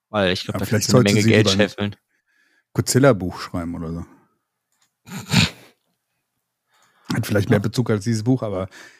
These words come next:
Speaker 2: interessant, ja. Äh, <laughs> weiß ich nicht, ob ich das in Zukunft mal lesen werde.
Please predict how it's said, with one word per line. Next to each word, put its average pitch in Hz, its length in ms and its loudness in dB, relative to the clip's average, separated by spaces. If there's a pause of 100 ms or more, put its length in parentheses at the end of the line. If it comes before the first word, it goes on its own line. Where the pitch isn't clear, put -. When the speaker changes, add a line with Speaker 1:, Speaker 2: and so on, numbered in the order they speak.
(120)
Speaker 2:
interessant, 170 500 4
ja. 101 340 -4
Äh, 110 340 0 (360)
<laughs> - 840 -12
weiß 143 260 2
ich - 140 -2
nicht, 190 160 2
ob 165 80 0
ich 156 80 -6
das 165 200 0
in 160 80 0
Zukunft - 360 -4
mal 143 100 2
lesen 165 320 0
werde. 170 320 2